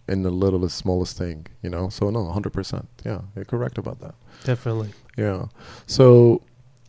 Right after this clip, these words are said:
Speaker 1: so how do you deal with your body?
Speaker 2: Physical or mental?
Speaker 1: Let's start with me-,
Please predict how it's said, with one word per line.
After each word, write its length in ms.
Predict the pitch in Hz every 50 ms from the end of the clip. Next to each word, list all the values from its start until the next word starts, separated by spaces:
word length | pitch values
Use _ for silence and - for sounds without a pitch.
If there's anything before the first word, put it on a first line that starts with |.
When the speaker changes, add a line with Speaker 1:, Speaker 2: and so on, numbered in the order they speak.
| - - - - - - - - _ _ _ _ _ _ _ _ _ _ - - _ - - - -
Speaker 1:
so 200 | - - 131 117
how 260 | 101 117 139 160 175
do 140 | 147 123 120
you 100 | 110 104
deal 280 | 85 101 101 104 95
with 180 | 90 90 85 87
your 120 | 92 95
body? 380 | 82 80 - - - - - - - _ _ _ _ _ _ - _ _ _ _ _ _ - _ _ _ _ _ - - - - - - -
Speaker 2:
Physical 420 | - - 147 135 - - - 165
or 60 | 143
mental? 420 | 127 123 123 123 123 - 117 107 - - - - - - - - - _ - - _ - -
Speaker 1:
Let's 220 | - - 95 - -
start 260 | - - 101 95 87
with 120 | 85 -
me-, 160 | 85 85 87